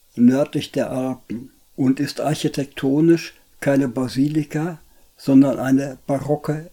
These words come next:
Emporenhalle. Sie ersetzte die romanische Kirche der Benediktinerabtei.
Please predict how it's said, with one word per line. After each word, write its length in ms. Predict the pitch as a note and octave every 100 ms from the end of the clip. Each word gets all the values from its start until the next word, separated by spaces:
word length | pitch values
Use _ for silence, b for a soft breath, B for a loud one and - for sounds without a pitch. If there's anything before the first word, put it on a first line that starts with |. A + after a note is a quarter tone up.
| _
Emporenhalle. 920 | C3+ B2 - B2 A#2 A2+ B2 A#2 F2 - _ - - _ _ C#3
Sie 340 | A#2 D3+ D#3+
ersetzte 560 | C#3 C3 D#3+ - - E3
die 120 | D3+
romanische 680 | B2+ B2 B2+ C3+ E3 - C#3+
Kirche 540 | - B2 B2 D3 C3
der 140 | C3+
Benediktinerabtei. 1700 | A#2+ C#3 C#3 - - C3+ B2 A#2 A2+ A#2 A2 - _ - - A#2 A2